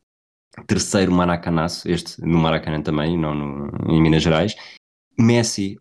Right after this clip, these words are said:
ontem estava irreconhecível, aliás, ontem acho que foi, um, foi o dia para capitães estarem um bocado, eh, não lhes vou di-, vou chamar-lhe alterados, só para ser, eh,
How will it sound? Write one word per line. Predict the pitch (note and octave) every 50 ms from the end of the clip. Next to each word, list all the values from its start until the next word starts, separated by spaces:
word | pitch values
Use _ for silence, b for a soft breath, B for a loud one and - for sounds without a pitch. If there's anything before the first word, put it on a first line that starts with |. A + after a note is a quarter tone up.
| _ _
ontem | - A2+ A2+ A2+ G#2+ A2 G2+ F#2 F#2+ F2+ - - - _
estava | - - - - A#2+ A#2 A2+ G#2+ G#2+ G#2+ G#2 G#2 G2+ G2+ G2+ -
irreconhecível, | - A2 G#2+ - - - A2+ G#2+ - - F#2+ E2+ F#2 G2+ G2+
aliás, | G#2+ G2+ F2 E2 F#2
ontem | G#2 G#2 A#2+ A#2
acho | A2 - -
que | - - -
foi, | A#2 A2+ A2+
um, | A2 G#2+ A2 A2 G#2 G2+
foi | - - A#2 G#2+ G#2
o | G2 F2+
dia | F2 G2 G2 G#2+ A2+ A2
para | A2+ - A2+ A2 G#2+ G#2+ G#2 G#2 G2+
capitães | G2+ - A#2 - - G#2+ - - G2 G2+ A2 A2
estarem | - - - G#2 G2+ G2+ G2+ G2+
um | G2+
bocado, | G2+ - - G2+ G2+ G2+ G2+ G#2 G#2 G2+ G2 F#2+ F#2+ G2 - b b b b b _ _ _ _ _ _ - -
eh, | F#2 E2+
não | E2 G2 G#2 G#2+
lhes | G#2+ G2
vou | F#2+ G#2 G#2
di-, | G2+ A2 A2+ A2+ - - _ - -
vou | A2+ A#2
chamar-lhe | A#2 - - A2 A2 G#2+ G#2 G#2
alterados, | G2+ G2 G2 - F#2+ E2+ F2 F2+ - -
só | - -
para | - - E2 D#2+
ser, | D2 - - E2 D#2+ D2+
eh, | D2+ D2 D2 -